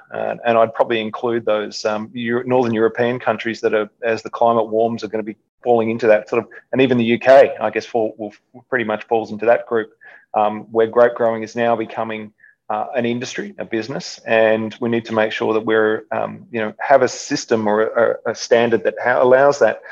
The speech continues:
sort of local flexibility to allow us to focus on not only the big global issues, um, obviously, you know, the issues that touch all of us, people, um, carbon, and the like,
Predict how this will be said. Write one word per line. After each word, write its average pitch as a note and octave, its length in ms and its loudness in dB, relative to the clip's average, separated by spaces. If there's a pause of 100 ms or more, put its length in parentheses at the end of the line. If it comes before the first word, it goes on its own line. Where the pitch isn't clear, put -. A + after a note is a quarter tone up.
(300)
sort C#3 180 -4
of G#2 120 -4
local A#2 340 2
flexibility A2+ 800 -4
to A2+ 260 -10
allow A#2 440 0
us A2 160 -6
to A2 100 -20
focus A#2 460 -6
on A2 320 -6 (280)
not D3 180 6
only C3 200 4
the A2 100 -4
big G#2+ 280 -10
global A2+ 360 -6
issues, - 580 -14
um, A2 400 -10 (100)
obviously, A#2 480 -6
you A#2+ 100 -20
know, G#2+ 140 -14 (560)
the D3+ 140 2
issues C#3 260 2
that A#2+ 140 -4
touch - 260 0
all A#2 160 4
of G#2 60 -4
us, G#2+ 140 -8
people, A#2 480 -4 (260)
um, G#2 300 -8
carbon, A#2+ 440 4 (480)
and A2 120 -6
the G#2 40 -4
like, A2+ 300 0